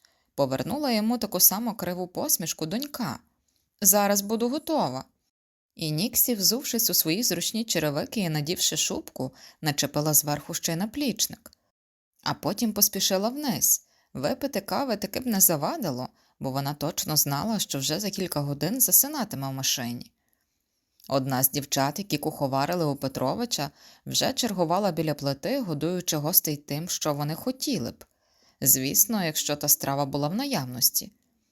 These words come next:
Ніксі попросила кави з молоком і сирники з медом і сметаною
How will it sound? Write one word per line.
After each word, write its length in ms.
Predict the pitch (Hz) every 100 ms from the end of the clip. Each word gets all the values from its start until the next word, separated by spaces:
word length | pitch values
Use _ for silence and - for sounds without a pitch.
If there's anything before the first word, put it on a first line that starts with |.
| _ _ _ _
Ніксі 440 | 160 320 - -
попросила 560 | - 135 - - 139 139
кави 320 | - 135 175
з 80 | 208
молоком 520 | 190 185 - 190 175
і 80 | -
сирники 540 | - - 240 220 - 156
з 80 |
медом 340 | 147 165 196 180
і 40 |
сметаною 720 | 185 254 269 269 170 123 127